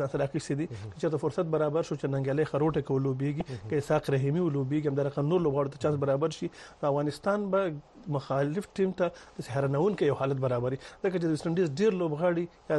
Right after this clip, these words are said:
Speaker 1: د نیوزیلینډ ډېر لوبغاړي د افغانستان د زیاتره لوبغاړو سره آشنا نه دي.
Speaker 2: بالکل.
Speaker 1: نو احتمال دا دی چې ډېر جالبې او حیرانوونکې لوبې وشي.
Speaker 2: اه، عابد صاحب،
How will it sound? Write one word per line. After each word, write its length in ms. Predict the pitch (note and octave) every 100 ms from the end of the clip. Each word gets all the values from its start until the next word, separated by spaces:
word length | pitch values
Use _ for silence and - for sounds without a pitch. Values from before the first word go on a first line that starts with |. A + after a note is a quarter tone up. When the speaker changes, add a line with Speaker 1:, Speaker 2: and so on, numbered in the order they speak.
| C#3+
Speaker 1:
د 100 | C#3+
نیوزیلینډ 340 | C#3+ D3+ E3+ D3+
ډېر 100 | F#3 E3
لوبغاړي 380 | C#3 D3+ D#3+ D#3+
د 40 | C#3+ C#3+ - -
افغانستان 380 | - D3+ C#3+ F3
د 100 | D3
زیاتره 180 | C#3+ E3+
لوبغاړو 260 | D3+ D3+ D3
سره 80 | C#3
آشنا 260 | - D3+ D3+
نه 100 | D#3
دي. 80 | C3+ -
Speaker 2:
بالکل. 220 | B2 A#2
Speaker 1:
نو 60 | E3
احتمال 440 | B2+ - F3+ G3+
دا 80 | G3 F#3+
دی 80 | F#3
چې 180 | - F#3 F#3 - - E3
ډېر 140 | G#3 E3 D3+
جالبې 340 | D3 F3+ D#3+
او 60 | C#3+
حیرانوونکې 400 | C#3 C#3+ D#3+ D3 C3
لوبې 180 | B2+ B2
وشي. 220 | A#2+ - A2+ - - - -
Speaker 2:
اه، 160 | A3 A3+ A#3
عابد 180 | A#3+ D4
صاحب، 180 | - C4